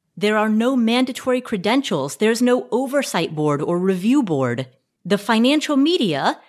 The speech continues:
including this show, is fundamentally part of the media. And the media is never a substitute for professional advice. That means anytime you make a financial decision or a tax decision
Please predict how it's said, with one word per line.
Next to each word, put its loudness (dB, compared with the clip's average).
including 2
this 0
show, 0
is -2
fundamentally -2
part 0
of -2
the -2
media. 0
And 0
the -2
media 0
is -2
never 2
a 0
substitute -2
for 2
professional 0
advice. 0
That -2
means 0
anytime 0
you 2
make 0
a -2
financial 0
decision 0
or -4
a -4
tax -4
decision 0